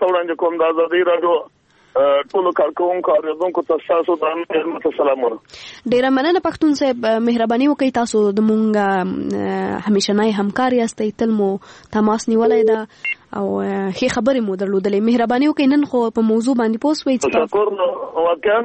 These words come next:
Speaker 1: اه، ستاسو مېلمه، مېلمه، ښه مهرباني. اه، واقعاً موږ، اه،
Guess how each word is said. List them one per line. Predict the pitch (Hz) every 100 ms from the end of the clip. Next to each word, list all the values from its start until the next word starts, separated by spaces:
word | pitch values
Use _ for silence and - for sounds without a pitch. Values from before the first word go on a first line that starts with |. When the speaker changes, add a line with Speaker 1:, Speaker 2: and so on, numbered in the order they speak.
| 226
Speaker 1:
اه، | 196 - _ _ - 147 165 151 156 156 156 156 170 175 160 160 -
ستاسو | - -
مېلمه، | 190 190 202 202 185 -
مېلمه، | 185 196 190 202 185 - -
ښه | 233
مهرباني. | 220 214 196 202 440 440 440 - _ _ _ _ _ _
اه، | 139 151 151 160 165
واقعاً | 175 226 214
موږ، | 214 214 190 190 180 175 - - _ _ _ _ -
اه، | 143 147 143